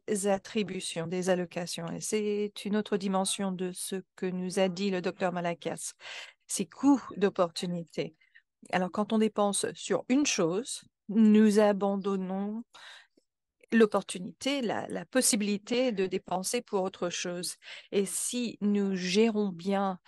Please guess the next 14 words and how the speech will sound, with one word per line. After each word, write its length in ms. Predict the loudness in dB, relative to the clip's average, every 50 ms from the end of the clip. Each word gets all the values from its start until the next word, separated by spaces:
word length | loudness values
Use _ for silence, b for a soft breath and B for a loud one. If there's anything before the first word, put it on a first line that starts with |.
| B B B B B B B _ _ -20 _ _ _ _ _ _ _ _ 0
les 200 | 2 4 4 2
ressources 640 | 2 0 0 -2 0 0 0 0 0 0 -4 -2
sécuritaires, 880 | -2 -2 -4 -4 -6 -4 -4 -4 -4 -4 -8 -6 -4 -4 -4 -2 -2 0
nous 160 | 2 2 2
dépensons 840 | 2 0 0 0 -2 -4 -2 -2 -6 -4 -4 -4 -4 -4 -6 -6 -8 B B B B B B B B
sur 720 | _ 2 2 2 2 2 0 0 0 2 4 4 4 4 4
les 340 | 2 4 4 4 4 2 0
éléments 720 | 0 0 0 0 -2 -2 -2 -2 -2 -2 0 0 -2 -2 -6 -12 -20 _ _ _ _
qui 540 | -12 -12 -8 -4 -2 0 0 2 0 0 -2
vont 340 | -4 -6 -4 -2 -2 -2 0
mener 720 | 0 0 0 -2 -2 -2 -4 -4 -6 -4 -4 -4 -6 -6 B B B B B B B B B B _ _ -20 -20 -20 _ _ _ _ _ _ _ _ _ _ _ _ _ _ _ _ _ _ _
au 180 | -2 -2 -2 -2
meilleur 380 | 0 2 4 4 4 4 2
résultat, 500 | 0 -2 -2 -2 -6 -4 -4 -4 -4 -6